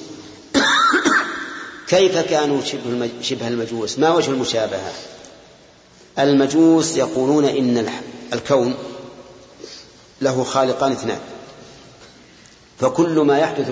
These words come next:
فيه فهو إما من خلق النور وإما من خلق الظلمة. كل ما يحدث في الكون فهو إما من الظلمة وإما من النور، إن كان خيرا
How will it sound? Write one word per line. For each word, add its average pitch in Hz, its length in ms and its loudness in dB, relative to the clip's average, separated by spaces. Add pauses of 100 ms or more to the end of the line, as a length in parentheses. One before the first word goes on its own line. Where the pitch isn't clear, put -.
فيه 170 180 2 (1160)
فهو 143 260 4
إما 143 560 2
من 127 180 0
خلق 147 440 0
النور 143 460 4 (240)
وإما 135 420 4
من 117 240 0
خلق 160 220 -4
الظلمة. 151 380 2 (2750)
كل 185 160 6
ما 156 100 4
يحدث 139 280 0
في 131 60 -4
الكون 135 420 2 (440)
فهو 156 180 4
إما 156 260 4
من 143 140 6
الظلمة 165 340 2
وإما 147 320 4
من 120 140 0
النور، 110 220 -6 (1600)
إن 151 80 2
كان 170 260 4
خيرا 147 520 2